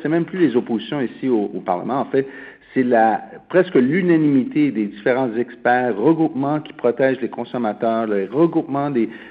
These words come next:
des industriels et des grands consommateurs d'électricité qui disent au gouvernement,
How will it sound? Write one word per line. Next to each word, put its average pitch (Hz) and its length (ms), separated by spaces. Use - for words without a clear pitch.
des 110 220
industriels 127 800
et 107 80
des 104 160
grands 127 220
consommateurs 123 600
d'électricité 101 600
qui 170 140
disent 151 200
au 127 40
gouvernement, 113 600